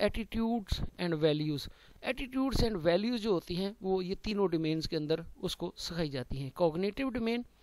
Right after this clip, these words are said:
ज़ाहिर है जब उसकी सोच बदलती है, सोच के अंदर डेवलपमेंट आती है, तो उसके साथ साथ उसके एटीट्यूड्स भी बदलते हैं और चीज़ों की वैल्यूज़ भी मुख्तलिफ शक्ल अख्तियार करती हैं कि ये चीज़ मेरे लिए बेहतर है, ये चीज़ मेरे लिए बेहतर नहीं है। और इसी तरह से अफेक्टिव डोमेन होती है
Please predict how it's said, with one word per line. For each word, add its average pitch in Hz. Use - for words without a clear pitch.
ज़ाहिर 214
है 233
जब 226
उसकी 220
सोच 269
बदलती 247
है, 220
सोच 220
के -
अंदर 208
डेवलपमेंट 214
आती 196
है, 180
तो -
उसके 233
साथ 214
साथ 208
उसके 202
एटीट्यूड्स 185
भी 170
बदलते 165
हैं 180
और 180
चीज़ों 202
की 220
वैल्यूज़ 180
भी 220
मुख्तलिफ 220
शक्ल 180
अख्तियार 147
करती 131
हैं 131
कि 240
ये 226
चीज़ 233
मेरे 196
लिए 196
बेहतर 185
है, 185
ये 185
चीज़ 165
मेरे 160
लिए 151
बेहतर 147
नहीं 131
है। 131
और 214
इसी 247
तरह 240
से 220
अफेक्टिव 196
डोमेन 247
होती -
है 202